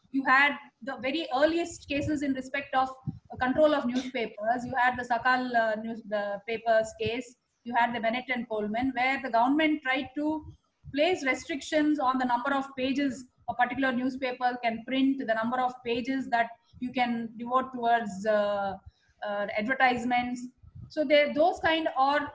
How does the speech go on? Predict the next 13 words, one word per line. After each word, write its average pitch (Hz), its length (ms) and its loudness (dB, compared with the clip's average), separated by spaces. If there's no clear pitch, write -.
in 262 400 0
later 269 320 -2
on 277 180 2
in 247 100 0
Bennett 247 280 0
and 262 180 -2
Coleman 247 400 -4
case, 240 240 -6
where 240 100 -8
the, 226 200 -4
where 233 300 2
the 226 180 0
government 262 460 2